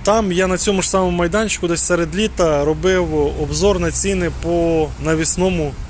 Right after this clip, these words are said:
до міні-трактора. Можете подивитися,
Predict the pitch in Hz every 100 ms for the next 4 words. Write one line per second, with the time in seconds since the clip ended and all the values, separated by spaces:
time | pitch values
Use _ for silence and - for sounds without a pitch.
0 | - 165 170 160 151 127 - 104 98 -
1 | - - - - - - - - - -
2 | - - 151 202 196 196 175 185 196 226
3 | 226 185 196 190